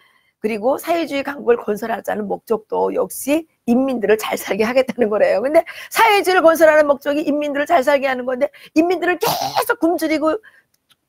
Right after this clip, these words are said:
북한 주민의 사십오 퍼센트가 영양실조인데 그러면 사회주의는 언제 되나 말이죠. 예? 그럼 사회주의의 목표가 틀렸다는 거 아닙니까? 그 반면에 김정은이는 너무 많이 처먹어가지고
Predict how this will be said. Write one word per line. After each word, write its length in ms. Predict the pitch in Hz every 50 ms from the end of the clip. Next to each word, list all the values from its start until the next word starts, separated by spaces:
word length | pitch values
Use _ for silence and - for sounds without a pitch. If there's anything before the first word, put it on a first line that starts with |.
| _ _ _ _ _
북한 340 | - 247 - - 320 339 339
주민의 440 | - 277 269 285 285 285 294 302 294
사십오 400 | - - 349 - - 285 294 277
퍼센트가 480 | - 302 269 294 269 254 277 262 285 269
영양실조인데 800 | 262 277 277 277 277 269 311 285 - 285 269 269 294 294 - - _ - _ _ _
그러면 300 | - 339 359 349 339 339
사회주의는 460 | 320 - 403 381 370 311 285 285 302 294
언제 280 | - 339 381 403 453 415
되나 220 | 269 254 240 226
말이죠. 600 | - 196 190 196 190 - - - - - - - - _ -
예? 180 | 240 302 403 - _ _ _
그럼 120 | _ 277 285
사회주의의 520 | - - 359 370 359 294 254 247 226 247
목표가 440 | 240 226 214 - - 220 220 226 - _ _ _
틀렸다는 440 | - - 359 320 - - - 208 196
거 60 | -
아닙니까? 600 | 262 247 214 190 175 - - 185 196 - - - _ _ _ _ _ _ _
그 180 | - 254 247 247
반면에 640 | 240 254 277 277 254 233 226 233 262 311 294 - _ _ _ _ _ -
김정은이는 600 | - 294 311 294 302 285 277 262 262 269 269 240
너무 200 | 262 311 349 370 359
많이 140 | 349 - 196
처먹어가지고 840 | - - 330 320 262 254 247 - 226 220 - 185 185 214 220 214